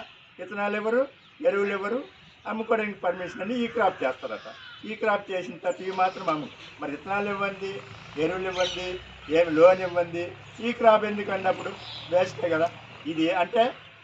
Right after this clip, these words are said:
ఈ ధాన్యం ఇవ్వకపోతే బయట ధాన్యము రైతుల దగ్గర కొనేసి ఈ దీని మీద కొట్టుకోవడానిక నా పేరున? మరేంటి అర్థం?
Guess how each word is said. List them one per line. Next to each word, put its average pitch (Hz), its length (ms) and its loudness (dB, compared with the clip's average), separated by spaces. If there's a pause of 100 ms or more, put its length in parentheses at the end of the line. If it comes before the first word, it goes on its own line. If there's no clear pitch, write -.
(240)
ఈ 185 40 -8
ధాన్యం 196 340 6
ఇవ్వకపోతే 180 760 4 (480)
బయట 220 260 6 (180)
ధాన్యము 175 680 4
రైతుల 170 340 6
దగ్గర 156 180 2
కొనేసి 147 600 -4 (300)
ఈ 202 160 -6
దీని 190 280 -2
మీద 180 240 2
కొట్టుకోవడానిక 175 1000 2 (800)
నా 156 120 2
పేరున? 156 460 0 (440)
మరేంటి 170 400 2
అర్థం? 147 320 0